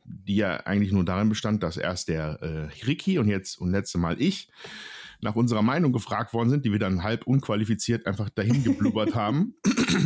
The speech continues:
Speaker 1: Deswegen wollen wir jetzt einmal wirklich von jemandem wissen, wer Ahn-, der Ahnung hat,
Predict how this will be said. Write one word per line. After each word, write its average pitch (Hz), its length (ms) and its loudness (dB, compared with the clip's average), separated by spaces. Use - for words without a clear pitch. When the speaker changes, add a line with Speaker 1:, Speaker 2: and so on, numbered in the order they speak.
Speaker 1:
Deswegen 147 300 2
wollen 147 140 2
wir 131 40 2
jetzt - 160 -4
einmal 139 300 2
wirklich 143 220 -2
von 110 100 2
jemandem 107 280 4
wissen, 110 400 2
wer 95 200 -2
Ahn-, 107 240 2
der 87 160 0
Ahnung 107 260 2
hat, 101 240 -4